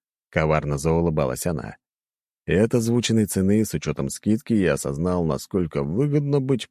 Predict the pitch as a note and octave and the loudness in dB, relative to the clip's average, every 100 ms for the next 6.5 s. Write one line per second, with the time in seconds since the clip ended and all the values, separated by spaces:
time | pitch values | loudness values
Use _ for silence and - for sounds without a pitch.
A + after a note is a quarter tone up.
0 | _ G#2+ A2+ G#2 - C3+ - G1+ G1+ - | _ 0 2 2 0 -2 -2 -8 -12 -18
1 | _ _ _ _ _ _ _ _ - D#2 | _ _ _ _ _ _ _ _ -4 0
2 | F2+ F2+ F2+ E2 F#2+ G2 G2 - _ _ | 2 2 2 0 2 2 2 -4 _ _
3 | _ _ - G2+ G2+ F#2+ - F#2+ G#2+ - | _ _ -2 0 2 0 0 0 0 -2
4 | - _ _ - F#2+ C3 D3 - G#2+ G#2+ | -8 _ _ 0 2 4 2 0 0 0
5 | - F#2 G2+ G2 F#2 - D#2+ F2 E2 C#2+ | 0 0 2 2 0 0 0 0 -2 0
6 | D#2+ D#2+ C#2+ D#2 | -2 -2 -2 -2